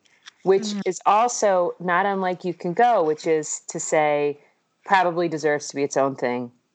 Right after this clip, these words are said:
Speaker 1: It's
Speaker 2: Mm.
Speaker 1: probably over, gonna overshadow everything else in here. But the thi-, my friend Ariel, who I write about a lot in the book, who's a therapist and also just a wise woman who I spend a lot of time with, she was an early reader for me. And she said,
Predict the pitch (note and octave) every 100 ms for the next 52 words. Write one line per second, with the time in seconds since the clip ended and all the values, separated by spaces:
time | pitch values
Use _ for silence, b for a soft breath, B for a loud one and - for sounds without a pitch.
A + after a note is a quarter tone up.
0 | _ - F3+ E3 E3 E3 E3 E3 C#3+ D3+
1 | C3 C3 D#3 C#3+ C3+ C3+ C#3 - B2+ C3
2 | B2 C3+ C#3 D3+ C#3 B2+ - C3+ C3 C#3
3 | B2 A#2+ - b b b - F#3 F#3 F#3+
4 | A#3 F3+ E3+ A#3 G#3+ F3+ E3+ F3 D#3+ D3
5 | D#3 D3 D3+ D#3 D3+ C#3 C#3 C#3 D#3 D3
6 | F3 C#3+ - D3 - C#3 C3 D3 D3 D3
7 | D3+ C3 - - - _ _ _ _ _
8 | _ _ _ _ - - D3+ C#3+ C#3+ -
9 | C#3 C3+ D3 C3+ C3+ C3+ C#3 C3 C3 C#3
10 | C3+ C3 B2+ - - C3 C3 B2+ B2+ D#3
11 | D#3 C#3 - _ b b b b b b
12 | - - - A#3+ B3+ B3+ G#3 _ _ -
13 | F3+ F3+ F3 E3 E3 E3 D#3+ D#3+ E3 D3+
14 | D3 - D#3 - - G#3+ A#3 A#3 F#3+ D#3+
15 | D3+ D3